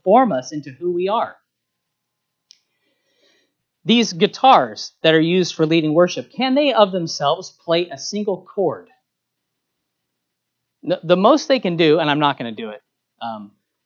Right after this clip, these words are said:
it would be to knock the guitar over, and it would go, "Eh." It would not make a, a tune,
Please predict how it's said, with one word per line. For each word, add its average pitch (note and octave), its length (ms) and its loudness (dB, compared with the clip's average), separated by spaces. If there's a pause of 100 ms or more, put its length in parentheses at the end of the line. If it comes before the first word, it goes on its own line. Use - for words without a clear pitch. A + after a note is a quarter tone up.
it G3+ 60 -6
would G#3 120 -2
be F#3 180 -10 (160)
to G#3 120 0
knock F#3 340 2
the F3+ 160 -4
guitar E3+ 480 0
over, D3+ 500 -4 (220)
and E3+ 100 -2
it D#3+ 60 -2
would D#3 120 0
go, A2+ 160 -12
"Eh." D#3+ 960 -2
It B2+ 80 -8
would F3 120 0
not D#3 140 0
make D3 180 -4
a, A#2 40 -10
a - 440 -20
tune, C3 480 -16